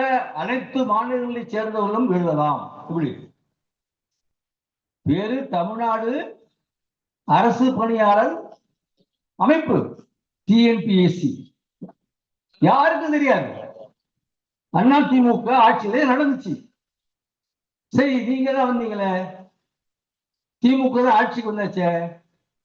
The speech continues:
ஏன்னா இப்ப தேர்தல் வருது, அதையும் பேசணும் இல்ல, நீங்க என்ன செஞ்சீங்க? அழகா சன்னமா ஒரு வேலை செஞ்சாரு. இந்த தமிழ்நாடு அரசு பணியாளர் சங்கத்திலே தமிழிலும் தேர்வு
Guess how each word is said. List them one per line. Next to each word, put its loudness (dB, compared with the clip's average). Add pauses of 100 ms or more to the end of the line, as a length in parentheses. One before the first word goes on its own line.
(680)
ஏன்னா -2
இப்ப -6
தேர்தல் -6
வருது, -4
அதையும் -4
பேசணும் -6
இல்ல, -2 (360)
நீங்க 0
என்ன -4
செஞ்சீங்க? -10 (1400)
அழகா 0 (140)
சன்னமா -2
ஒரு -4
வேலை -6
செஞ்சாரு. -10 (2250)
இந்த 2 (160)
தமிழ்நாடு 0 (120)
அரசு -4 (160)
பணியாளர் -2
சங்கத்திலே -4 (560)
தமிழிலும் 4 (120)
தேர்வு 6